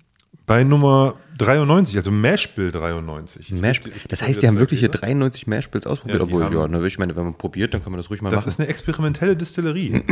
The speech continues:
Speaker 2: <clears throat>
Speaker 1: Es gibt kei-, in dem Sinne keine, keine standardisierte Abfüllung.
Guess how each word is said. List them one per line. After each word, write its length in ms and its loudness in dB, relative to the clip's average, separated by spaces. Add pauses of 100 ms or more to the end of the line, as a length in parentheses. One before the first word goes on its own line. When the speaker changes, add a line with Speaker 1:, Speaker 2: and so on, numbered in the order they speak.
Speaker 2:
<clears throat> 160 2
Speaker 1:
Es 160 -6
gibt 240 -4
kei-, 160 -2
in 160 -2
dem 160 0
Sinne 220 -2
keine, 640 -2
keine 300 -2
standardisierte 580 -4
Abfüllung. 540 -6